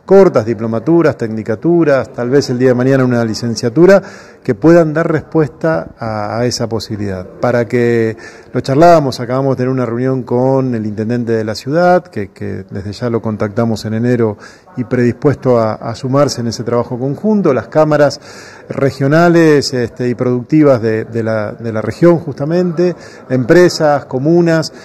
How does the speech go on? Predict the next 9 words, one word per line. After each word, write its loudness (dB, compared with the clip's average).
eh, 0
y 2
bueno, 6
y 4
estuvimos 0
interactuando -2
sobre 4
esta 4
necesidad 0